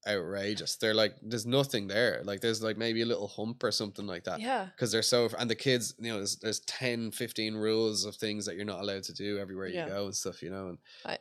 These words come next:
Speaker 2: <laughs>
Speaker 1: there's no
Speaker 2: I,
Speaker 1: freedom, like, you know, it's
Speaker 2: I like to go, like, whenever I am near, like, a playground, I like to take a good look at it and be like,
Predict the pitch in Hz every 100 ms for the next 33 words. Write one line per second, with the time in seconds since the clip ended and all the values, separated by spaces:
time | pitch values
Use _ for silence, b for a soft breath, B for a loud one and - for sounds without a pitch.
0 | - - - 262 147 - 160 123 110 139
1 | 120 85 76 - 87 95 90 - 240 277
2 | 311 294 220 233 220 214 196 190 - -
3 | - - 208 214 214 220 214 208 196 185
4 | 185 185 185 175 170 165 160 - 202 196
5 | 202 180 170 165 185 - - 190 185 -
6 | 180 180 175 185 180 185 185 196 190 185
7 | 175 175 -